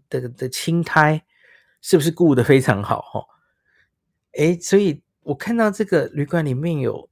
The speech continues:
常常出现青苔的装饰哦，在它的贵宾室里面，在它的大厅都有哦，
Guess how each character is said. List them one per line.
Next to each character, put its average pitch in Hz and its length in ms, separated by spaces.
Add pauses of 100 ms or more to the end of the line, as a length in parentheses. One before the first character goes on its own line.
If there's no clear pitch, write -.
(160)
常 156 260
常 156 260
出 180 280
现 165 280
青 151 360
苔 147 280
的 110 120
装 104 260
饰 - 320
哦， - 80 (540)
在 156 120
它 143 140
的 139 80
贵 139 160
宾 127 180
室 123 220
里 107 160
面， 117 300
在 127 120
它 123 200
的 113 80
大 117 200
厅 113 280
都 117 240
有 113 160
哦， - 240